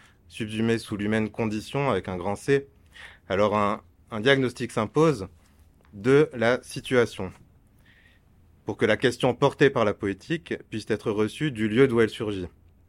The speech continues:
des sujets et de la terre, pour Glissant, qui portent le monde à la question.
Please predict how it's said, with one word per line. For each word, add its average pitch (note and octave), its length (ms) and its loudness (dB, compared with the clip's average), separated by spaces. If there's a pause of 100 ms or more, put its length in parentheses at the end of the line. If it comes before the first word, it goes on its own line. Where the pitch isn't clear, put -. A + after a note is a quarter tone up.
(680)
des G2 100 -6
sujets G#2+ 540 -2 (220)
et F#2 220 -4
de F2+ 100 -4
la F2 140 -2
terre, B2 280 -2
pour F2+ 320 -10
Glissant, F2+ 600 -8
qui F#2 160 -14
portent - 300 2
le G#2+ 100 -2
monde A2 300 -2
à G#2 160 -4
la G2+ 80 -2
question. E2+ 420 -10